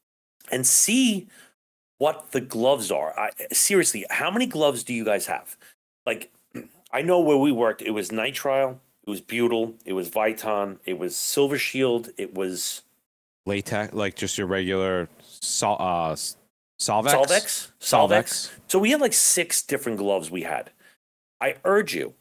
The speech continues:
Speaker 1: take those gloves out, throw 'em on the kitchen table, and then go through that glove.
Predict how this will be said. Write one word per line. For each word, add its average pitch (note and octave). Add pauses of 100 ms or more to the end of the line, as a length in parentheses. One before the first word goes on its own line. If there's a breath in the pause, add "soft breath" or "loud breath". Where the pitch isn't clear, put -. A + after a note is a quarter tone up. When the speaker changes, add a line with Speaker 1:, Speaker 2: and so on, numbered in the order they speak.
(460)
Speaker 1:
take E3+
those A3+
gloves G#2+
out, C#2+ (560)
throw D3
'em G#3+
on G3+
the F#3+
kitchen C#3
table, F2+ (440 soft breath)
and A#2+
then A#2+
go D#3+
through F#3
that C#3+
glove. G2